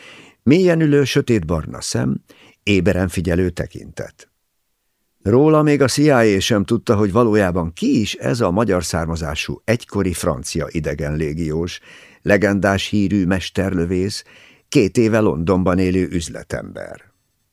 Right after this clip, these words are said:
Az amerikai belügyminisztérium nyilvántartásában egy évekkel ezelőtt eltűnt magyar bankár hamis brit útlevele alapján William Wolf néven szerepelt. De a hamis brit név mögötti másik inkognitó is hamis volt.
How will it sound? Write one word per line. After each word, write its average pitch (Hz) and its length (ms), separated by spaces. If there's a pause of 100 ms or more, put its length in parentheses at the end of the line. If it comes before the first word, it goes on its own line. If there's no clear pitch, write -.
(1040)
Az 104 160
amerikai 113 580
belügyminisztérium 107 920
nyilvántartásában 98 1040
egy 85 200
évekkel 135 500
ezelőtt 92 380
eltűnt 85 500
magyar 95 420
bankár 87 580
hamis 123 400
brit 90 340
útlevele 69 540
alapján 85 640 (360)
William 165 560
Wolf - 340
néven 62 380
szerepelt. - 760 (540)
De 101 140
a 107 160
hamis 151 360
brit 131 280
név 117 240
mögötti 95 600
másik 110 580
inkognitó 85 680
is 69 180
hamis - 520
volt. - 480